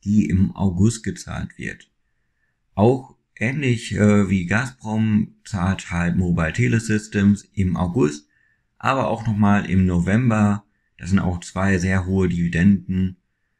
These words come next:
kann man sich auf jeden Fall anschauen. Dann haben wir eine Aktie, die wieder sehr unregelmäßig wie Games Workshop auszahlt, und das ist Quibi.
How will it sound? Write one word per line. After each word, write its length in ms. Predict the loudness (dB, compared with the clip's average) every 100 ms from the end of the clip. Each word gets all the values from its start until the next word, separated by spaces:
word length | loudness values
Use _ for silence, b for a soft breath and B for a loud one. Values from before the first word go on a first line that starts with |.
| _
kann 180 | -4 2
man 140 | 2
sich 140 | 2 0
auf 120 | -2
jeden 200 | -2 -2
Fall 220 | -2 -6 -2
anschauen. 640 | -4 -2 -4 -4 -6 -12 _ _ _ _ _ _ _
Dann 380 | -2 2 2 0
haben 260 | 0 4 4
wir 160 | 4 2
eine 220 | 2 2
Aktie, 400 | 0 -2 -2 2
die 160 | 2
wieder 560 | 2 2 2 2 0 -2 -6
sehr 360 | 2 4 4
unregelmäßig 1000 | 6 6 6 4 4 4 2 0 0 -4
wie 260 | -4 -2 0
Games 340 | 2 2 0 -2
Workshop 400 | -2 0 -2 0
auszahlt, 640 | -2 -2 -4 -4 -4 -6 _ _ _ _
und 200 | -2 0
das 220 | 0 -2
ist 320 | -4 -4 -4
Quibi. 460 | 2 2 2 -4